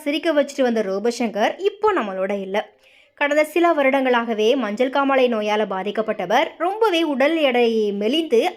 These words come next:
ஆளே அடையாளம் தெரியாம மாறினாரு. கடுமையான சிகிச்சைக்கு அப்புறமா உடல்நிலை தேர்ந்தவர் மறுபடியும் சினிமாவுல நடிக்க ஆரம்பிச்சாரு.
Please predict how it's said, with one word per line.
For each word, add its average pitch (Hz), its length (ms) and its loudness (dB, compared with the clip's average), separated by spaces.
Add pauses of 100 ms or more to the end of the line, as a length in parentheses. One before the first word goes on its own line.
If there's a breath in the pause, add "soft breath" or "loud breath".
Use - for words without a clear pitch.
(140)
ஆளே 381 240 2
அடையாளம் 254 520 0
தெரியாம 196 420 -4
மாறினாரு. 190 420 -4 (600 soft breath)
கடுமையான 339 500 2
சிகிச்சைக்கு 311 460 -2
அப்புறமா 240 360 0
உடல்நிலை 220 520 2
தேர்ந்தவர் 214 500 0
மறுபடியும் 214 560 -2
சினிமாவுல 202 420 -4
நடிக்க 196 280 -6
ஆரம்பிச்சாரு. 202 560 -4